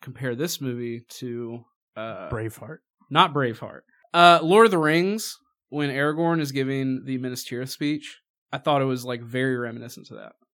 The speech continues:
Speaker 2: Yeah, I can see that.
Speaker 1: In quality and just, like, heart of how, like, John Boyega,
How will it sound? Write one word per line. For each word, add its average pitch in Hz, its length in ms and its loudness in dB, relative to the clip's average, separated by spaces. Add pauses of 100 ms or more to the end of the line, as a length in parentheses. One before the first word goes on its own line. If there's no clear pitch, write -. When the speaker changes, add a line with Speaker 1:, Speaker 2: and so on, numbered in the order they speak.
(100)
Speaker 2:
Yeah, 226 220 2 (100)
I 190 80 -6
can - 100 -20
see 135 140 -12
that. 127 180 -10 (240)
Speaker 1:
In 185 160 2
quality 247 340 8
and 233 80 2
just, 208 140 -4
like, 175 140 0
heart 147 400 4
of 131 100 -8
how, 139 540 0 (280)
like, 127 120 -6
John 147 220 2
Boyega, 131 360 0